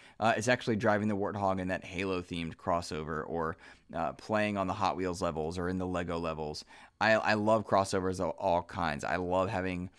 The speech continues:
my Sea of Thieves, my ship library match Halo or State of Decay or something like that. I think they would be nuts not to do some Doom Guy, Master Chief crossover skin type stuff availability, celebrating those franchises and the similarities between those two protagonists.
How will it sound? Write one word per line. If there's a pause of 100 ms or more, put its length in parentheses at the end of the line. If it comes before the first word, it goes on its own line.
(160)
my
Sea
of
Thieves,
my
ship
library
match
Halo
or
State
of
Decay
or
something
like
that. (640)
I
think
they
would
be
nuts (180)
not
to
do
some
Doom
Guy,
Master
Chief
crossover
skin
type
stuff
availability, (260)
celebrating
those
franchises
and
the
similarities
between
those
two
protagonists.